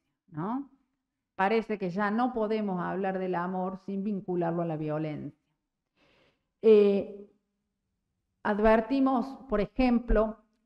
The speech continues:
la presencia de influencers feministas, la creación de páginas y de sitios donde, este, se trabajan asuntos o se, o se habla de asuntos como la autonomía corporal, los derechos sexuales, reproductivos, no reproductivos,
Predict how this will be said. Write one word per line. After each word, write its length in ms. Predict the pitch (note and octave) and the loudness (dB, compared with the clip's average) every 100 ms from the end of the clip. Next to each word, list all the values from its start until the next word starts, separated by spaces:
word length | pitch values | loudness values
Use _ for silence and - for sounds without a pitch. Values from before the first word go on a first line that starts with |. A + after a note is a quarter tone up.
| _ | _
la 180 | F#3 F#3 | -6 2
presencia 640 | F#3+ F3 A#3+ A3+ A3 A3 | 2 2 0 0 0 0
de 320 | G3 G3+ G#3 G#3 | 2 2 0 2
influencers 720 | F#3+ F#3+ F3+ F#3+ G#3 G#3 G3+ | 0 2 2 2 2 -2 -4
feministas, 880 | F#3+ F3+ F#3+ A#3+ A3+ - - G3 F#3+ _ | -2 0 0 0 0 -4 -10 -10 -10 _
la 140 | F3 | -14
creación 500 | F3 F#3 F3+ F3+ A3 | -8 -4 -4 -4 -4
de 80 | G#3 | -4
páginas 640 | G#3 G#3+ G3+ - G#3+ F3+ | 0 2 2 2 2 0
y 60 | E3 | 0
de 140 | E3 | -4
sitios 680 | D#3 - G#3+ G#3 G#3 G3 G3+ G3+ - _ _ _ _ | -6 -4 -4 -2 -2 0 0 -6 -18 _ _ _ _
donde, 720 | - G3 G3 G3+ G3+ G#3 - | 2 4 6 4 4 2 0
este, 680 | F3 - F#3 F3 E3+ D#3+ C3+ | -6 -4 -2 0 0 0 -4
se 140 | D3 G3 | -4 -4
trabajan 560 | F#3+ F#3 G3+ G3+ A3+ | 2 4 4 2 0
asuntos 680 | G3 F#3 G#3+ G#3+ A3 G#3+ G#3+ _ _ - | 0 0 0 0 0 -4 -6 _ _ -14
o 60 | |
se, 240 | - F3+ - | -10 -10 -10
o 80 | E3 | -10
se 180 | - | -6
habla 360 | F3 G3+ G3 F#3 | 0 0 2 2
de 100 | F#3 | 2
asuntos 460 | F3 - G3+ G3+ F#3 | -2 0 -2 -2 -2
como 480 | G3+ G3+ G#3 G3+ - | 0 0 0 -2 -2
la 140 | F3 | -2
autonomía 640 | F3+ F#3 F3+ F3 F#3 F3+ | -2 -2 0 0 0 -2
corporal, 680 | E3+ E3 E3+ F3+ G#3 F#3+ F#3 | -2 -4 0 0 2 2 2
los 120 | F3+ | 0
derechos 340 | F3 F3 F3 F3+ | -2 -4 -4 -8
sexuales, 720 | - E3 - F#3 F#3 F3+ E3 | -8 -10 -4 0 2 0 -2
reproductivos, 720 | E3 D#3+ E3 E3 - F#3+ F3+ | -4 -4 -6 -4 -4 -2 0
no 120 | E3 | 0
reproductivos, 1120 | E3 E3+ - D3+ D#3 D#3+ A#3 A3+ F#3+ E3+ F3+ | -2 -4 -6 -6 -6 -6 -2 0 0 -2 -2